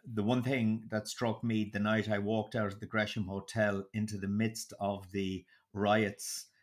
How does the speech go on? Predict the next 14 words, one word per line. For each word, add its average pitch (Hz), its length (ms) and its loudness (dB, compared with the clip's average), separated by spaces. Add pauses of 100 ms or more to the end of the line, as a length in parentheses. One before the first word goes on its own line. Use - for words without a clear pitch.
in 104 140 -2
O'Connell 104 380 -4
Street 98 280 -4
and 95 160 -8
Parnell 98 440 -2
Square 104 580 2 (340)
last 107 360 2
November, 98 580 2 (420)
um, 101 400 2
the 104 80 -2
thing 127 280 0
that 101 160 -2
struck 110 340 0
me, 98 300 -2